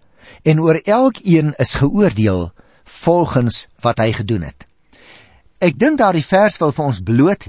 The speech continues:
dit sê. Almal sal voor God verskyn op die groot dag van die Here. Ook die dooies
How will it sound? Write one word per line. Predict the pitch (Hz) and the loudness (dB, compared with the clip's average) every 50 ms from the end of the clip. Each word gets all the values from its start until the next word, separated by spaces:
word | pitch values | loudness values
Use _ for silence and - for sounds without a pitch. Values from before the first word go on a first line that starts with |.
| 98 | -6
dit | 92 127 127 - - | -4 -4 -4 -4 -6
sê. | - - 95 78 69 62 69 - - - _ _ _ _ _ _ - _ _ - _ _ _ _ _ _ _ | -8 -10 -10 -10 -12 -14 -18 -20 -20 -20 _ _ _ _ _ _ -20 _ _ -20 _ _ _ _ _ _ _
Almal | - 196 240 262 269 233 190 143 117 98 82 71 67 58 - _ _ _ _ _ _ _ | 0 0 2 2 2 2 0 0 0 -2 -4 -6 -12 -16 -20 _ _ _ _ _ _ _
sal | - - - - 131 117 | -12 -4 -2 -2 -2 -2
voor | - - 123 117 | -2 -4 -6 -6
God | - - 123 104 | -4 -6 -8 -8
verskyn | - - 107 - - - 120 98 82 73 65 65 - _ _ _ _ _ _ | -6 -8 -10 -6 -4 -4 -4 -4 -6 -8 -14 -18 -20 _ _ _ _ _ _
op | 123 104 | -10 -6
die | - 127 113 | -6 -6 -4
groot | - 143 131 120 104 | -4 -2 -2 -2 -2
dag | 101 98 90 - | -2 -4 -6 -6
van | - 101 95 | -8 -8 -8
die | 90 80 | -8 -10
Here. | 76 64 67 64 - _ _ _ _ _ - - - _ - | -12 -14 -16 -20 -20 _ _ _ _ _ -20 -20 -20 _ 2
Ook | 240 285 330 311 - | 4 4 4 2 0
die | - 247 233 170 | 0 -2 0 2
dooies | 120 127 170 247 262 190 135 107 82 67 - - - | 2 0 2 2 2 2 0 0 -4 -8 -10 -12 -12